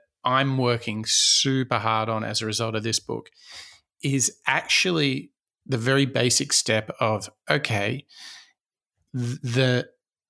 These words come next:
catching yourself in a negative thought or a negative, um, conversation is capturing yourself in that and being aware that, that there is no, nothing to gain from that.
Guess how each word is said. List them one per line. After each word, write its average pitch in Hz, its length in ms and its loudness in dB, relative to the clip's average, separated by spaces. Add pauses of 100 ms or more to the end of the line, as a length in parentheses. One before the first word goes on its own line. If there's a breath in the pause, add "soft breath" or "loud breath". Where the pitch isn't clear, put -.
(340)
catching 170 440 4
yourself 139 400 4
in 131 120 4
a 123 60 4
negative 120 380 2
thought 117 460 0 (180)
or 120 120 0
a 117 40 0
negative, 113 560 -2 (360 soft breath)
um, 110 720 -4 (280)
conversation 113 880 0 (380 loud breath)
is - 220 0 (240)
capturing 143 560 2
yourself 113 420 0
in 120 240 -2
that 110 300 -4 (720 loud breath)
and 123 480 0 (320)
being 139 420 4
aware 120 420 2
that, 113 260 -2
that 127 400 2 (560)
there 135 160 4
is 127 160 4
no, 156 360 4
nothing 156 360 2
to 123 120 0
gain 117 380 0
from - 260 -8
that. - 200 -10